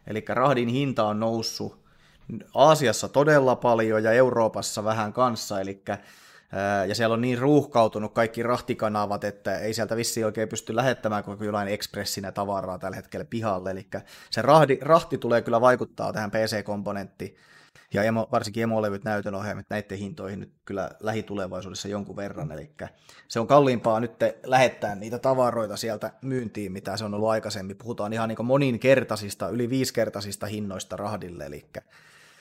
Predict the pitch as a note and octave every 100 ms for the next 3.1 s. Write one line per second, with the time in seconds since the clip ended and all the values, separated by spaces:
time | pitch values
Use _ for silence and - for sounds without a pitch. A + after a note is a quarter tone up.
0 | _ _ _ - G2+ G2 G2 F#2+ F2+ -
1 | - - _ _ _ G2 G2+ F#2 E2 _
2 | - - - - - - D#3+ D3 F#2 -